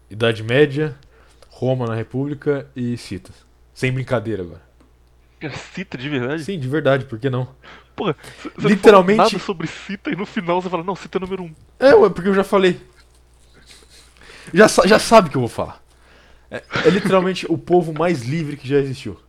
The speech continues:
Speaker 1: Então eu vou colocar aí.
Speaker 2: Você não acha que pode ter um problema disso? Que, tipo, pra gente que vive, é, é, cinquenta anos depois da, cinquenta não,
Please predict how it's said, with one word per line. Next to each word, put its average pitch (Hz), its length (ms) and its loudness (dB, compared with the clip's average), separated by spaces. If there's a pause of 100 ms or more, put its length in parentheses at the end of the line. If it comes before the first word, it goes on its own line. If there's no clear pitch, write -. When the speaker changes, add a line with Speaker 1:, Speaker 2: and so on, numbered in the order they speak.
(340)
Speaker 1:
Então 123 220 -10
eu 120 100 -8
vou 127 180 -8
colocar 127 360 -6
aí. 92 160 -6 (3500)
Speaker 2:
Você - 140 -20
não 156 160 -6
acha 147 320 -2 (240)
que 139 80 -10
pode 127 320 -6
ter - 100 -14
um 123 120 -16
problema 117 460 -10
disso? 139 240 -18
Que, 143 100 -20
tipo, - 240 -18 (920)
pra 165 160 0
gente 160 320 -14
que 139 160 -18
vive, 123 400 -16 (920)
é, 131 280 -4
é, 131 120 -4 (580)
cinquenta 156 480 -6
anos 135 340 -6
depois 117 320 -12
da, 117 320 -6
cinquenta 127 220 -12
não, 113 100 -12